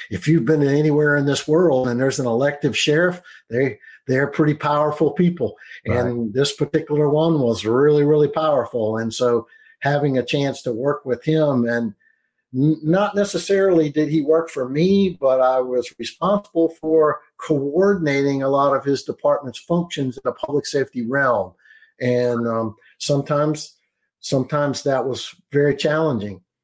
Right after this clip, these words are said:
Speaker 1: You know, when, when somebody can go like, "Yeah, I hear what you're saying, but, like, I'm gonna do what I want."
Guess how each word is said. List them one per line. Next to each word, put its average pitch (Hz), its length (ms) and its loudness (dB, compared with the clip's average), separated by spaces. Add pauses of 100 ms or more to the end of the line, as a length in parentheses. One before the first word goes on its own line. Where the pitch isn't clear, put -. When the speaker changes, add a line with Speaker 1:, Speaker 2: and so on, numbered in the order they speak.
(120)
Speaker 1:
You 120 100 -4
know, 123 140 2
when, 120 280 -2 (280)
when 135 140 0
somebody 165 340 2
can 151 200 0
go 147 160 2
like, 127 260 0
"Yeah, 139 180 -2
I 123 100 -4
hear 156 220 2
what - 120 2
you're 123 100 0
saying, 139 400 0
but, 123 120 0
like, 123 220 0
I'm 131 120 -2
gonna 123 160 -2
do 123 160 -2
what 117 120 0
I 110 80 0
want." 117 340 0